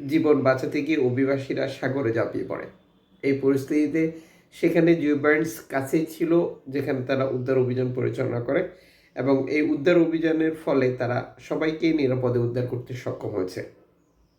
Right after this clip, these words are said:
জিও ব্যান্ডস কর্তৃপক্ষ এই প্রতিবেদনে যুক্ত করেছে, "আমরা সত্তর জন শরণার্থীকে উদ্ধার করেছি, যারা পানিতে ঝাঁপিয়ে পড়েছিল জীবন বাঁচানোর জন্য।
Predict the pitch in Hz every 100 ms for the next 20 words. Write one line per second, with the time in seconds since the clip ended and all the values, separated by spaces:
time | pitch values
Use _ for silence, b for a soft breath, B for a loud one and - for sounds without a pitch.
0 | _ _ _ _ _ _ _ _ - 165
1 | 143 147 156 165 165 180 170 170 175 175
2 | 151 135 127 131 135 143 143 135 135 127
3 | 139 139 135 175 - B B B B 131
4 | 143 151 175 165 180 170 175 170 151 135
5 | 127 123 135 139 - - 131 123 139 147
6 | 151 160 175 - 135 117 - 131 143 147
7 | 156 135 123 - 113 101 107 - 135 139
8 | - 135 131 131 123 113 110 117 107 101
9 | 98 -